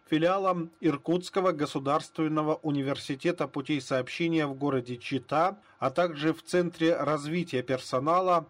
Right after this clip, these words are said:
А О Ф П К в городе Чита. Подробную информацию об обучении можно узнать в отделе кадров структурного подразделения восточно-сибирского филиала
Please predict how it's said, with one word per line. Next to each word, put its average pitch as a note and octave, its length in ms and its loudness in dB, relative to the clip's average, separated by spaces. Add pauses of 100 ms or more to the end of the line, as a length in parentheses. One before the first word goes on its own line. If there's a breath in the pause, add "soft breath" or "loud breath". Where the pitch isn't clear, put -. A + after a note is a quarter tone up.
(120)
А B2 160 2
О C#3 140 4
Ф C3 200 -4
П B2+ 120 -4
К D#3+ 220 0
в C#3 100 -8
городе C3+ 500 0 (100)
Чита. C3 540 -2 (340 soft breath)
Подробную F#3+ 760 0
информацию D#3 840 2
об D3 160 0
обучении E3+ 720 0
можно E3+ 460 0
узнать D3+ 400 -2
в C3+ 120 -4
отделе D#3+ 440 0
кадров D3+ 420 -2
структурного D3 760 -2
подразделения C#3+ 840 -2
восточно-сибирского D3 1400 -2
филиала E3+ 640 0